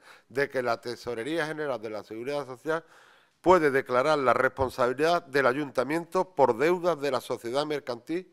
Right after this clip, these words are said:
que actúe como medio propio. Ahí le llama medio propio a todas, ¿no? Por lo tanto, además, es competente la Tesorería para declarar, para derivar la responsabilidad, ¿eh? Lo considera grupo de empresas.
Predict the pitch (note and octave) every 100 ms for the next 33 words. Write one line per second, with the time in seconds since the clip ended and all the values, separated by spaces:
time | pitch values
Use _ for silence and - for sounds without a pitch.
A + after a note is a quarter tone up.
0 | _ - A2+ D3 D3 C3+ A#2+ G#2+ A2+ A#2
1 | - E2+ - - _ _ - A2+ C3 C3+
2 | C3+ C3 C3 B2 B2+ B2+ C3 G2+ G#2+ D#2+
3 | C2+ - A2 G#2+ D2+ _ G#1+ F2 _ _
4 | _ _ - F#2+ G#2+ D3 D3 F#3 G3 -
5 | - - _ _ - C#3+ B2+ E3+ G3+ -
6 | _ E3+ E3+ F3 D#3+ E3 E3+ E3+ E3+ D3+
7 | C#3 C3 D3+ C#3+ D#3 F3+ D#3 C#3 A#2 A#2+
8 | B2 D#3 - C#3 C3 B2 A#2+ A2+ C#3+ D3
9 | C3 C3 C3 A#2 A#2 G#2 F2+ C#2 - _
10 | _ _ A#2 C3 A#2+ B2 A#2+ D3 F3 F3+
11 | D#3 D#3+ D#3 B2 F#2+ D#2+ -